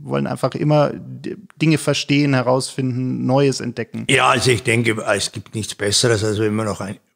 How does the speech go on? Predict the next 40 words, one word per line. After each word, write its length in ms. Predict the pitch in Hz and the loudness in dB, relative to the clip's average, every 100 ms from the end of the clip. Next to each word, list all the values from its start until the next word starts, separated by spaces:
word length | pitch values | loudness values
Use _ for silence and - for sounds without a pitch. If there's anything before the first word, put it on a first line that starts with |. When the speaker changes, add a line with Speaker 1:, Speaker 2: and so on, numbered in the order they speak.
| _ _ | _ _
Speaker 2:
sowohl 380 | - 107 107 107 | -4 0 2 2
körperlich 440 | - 117 120 113 | 2 0 0 -2
als 200 | 107 92 | -2 -2
geistig 360 | - 95 - - | -4 -6 -8 -12
fit 280 | - 120 147 | -8 -6 -2
ist. 180 | 131 - - - - - | -4 -6 -20 -20 -20 -4
Und 160 | 120 113 | 0 2
das 180 | 123 - | 2 2
geht 220 | 110 - | 0 0
auch 220 | 107 - | -2 0
nur 360 | 123 123 123 123 _ _ _ | 2 4 2 0 _ _ _
durch 180 | 170 - | 2 2
ständiges 580 | - 151 160 156 143 - | 2 2 4 2 0 2
Training. 540 | 147 160 131 98 82 - _ _ _ _ _ - | 4 4 2 0 -6 -14 _ _ _ _ _ -4
Also 220 | 120 110 | -2 0
ich 40 | |
mache 220 | 113 110 | 0 0
auch 60 | 110 | 0
in 80 | 113 | 0
der 100 | 104 | 0
Woche 220 | 107 107 | 0 -2
fünfmal 460 | - 120 - 107 104 | -2 -4 -2 -4 -2
oder 120 | 104 | -2
sechsmal 420 | 101 95 - 98 | -6 -8 -8 -8
Sport, 380 | - 127 127 - - - - - | -4 -2 -2 -4 -20 -20 -20 -2
aber 240 | 123 110 | 0 2
nicht 240 | 110 113 - | 2 0 0
so, 220 | 123 120 | 2 4
dass 220 | 120 - | 2 0
ich 140 | 95 - | -6 -4
da 100 | 107 | 0
umfalle 480 | 127 143 107 90 | 2 2 0 0
dabei, 500 | 87 87 92 104 123 - _ _ _ _ - | -8 -8 -6 -6 -6 -10 _ _ _ _ -12
sondern 580 | - 110 110 110 110 | -4 -2 0 -2 -2
dass 200 | 107 104 117 | -2 -2 -2
ich 180 | 113 120 | -4 -6
mich 160 | 113 | 0
gut 220 | 185 175 | 2 2
fühle 320 | - 107 92 87 | 0 -4 -6 -8
nachher. 480 | 90 85 85 80 | -12 -12 -18 -20